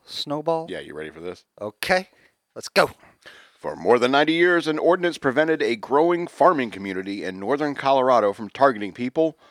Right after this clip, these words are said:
Speaker 2: places, and animals with missiles. And that included snowballs. <laughs> No longer. Dane Best, nine years old,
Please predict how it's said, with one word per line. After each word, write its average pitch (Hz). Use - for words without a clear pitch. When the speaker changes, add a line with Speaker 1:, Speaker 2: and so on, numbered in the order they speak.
Speaker 2:
places, 147
and 143
animals 110
with 104
missiles. 98
And 87
that 101
included 110
snowballs. -
<laughs> -
No 95
longer. 85
Dane 165
Best, 127
nine 127
years 143
old, 107